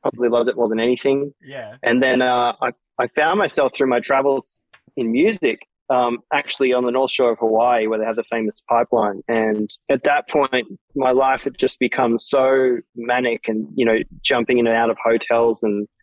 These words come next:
Speaker 1: airport transfers and airplanes. And, and my body was a wreck, my head was a wreck. And I was there, like, with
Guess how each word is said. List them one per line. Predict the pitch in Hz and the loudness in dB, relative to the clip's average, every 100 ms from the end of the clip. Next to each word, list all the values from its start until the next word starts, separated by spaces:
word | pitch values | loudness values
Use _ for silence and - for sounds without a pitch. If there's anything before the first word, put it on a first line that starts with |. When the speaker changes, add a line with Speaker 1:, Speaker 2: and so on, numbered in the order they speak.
| _ - | _ -2
Speaker 1:
airport | 120 110 123 | -2 0 0
transfers | - 120 117 - - 120 110 110 107 | 0 -2 -2 -4 0 2 4 2 0
and | 107 98 - 113 | -2 -6 -4 -2
airplanes. | 117 117 - 113 110 110 110 | 0 0 0 0 2 0 0
And, | 101 98 _ | -2 -4 _
and | 131 120 123 | 0 0 0
my | 123 110 | 0 0
body | 101 127 131 | 2 2 2
was | 127 | 2
a | 123 | 2
wreck, | 127 123 - | 2 0 -2
my | 113 | -4
head | 113 117 | -2 0
was | 120 117 | 2 2
a | |
wreck. | 113 110 117 | 2 0 -2
And | 110 | -2
I | 117 | 0
was | 117 113 | 0 0
there, | 139 190 165 | 0 2 2
like, | 127 - | 0 -2
with | 123 | -6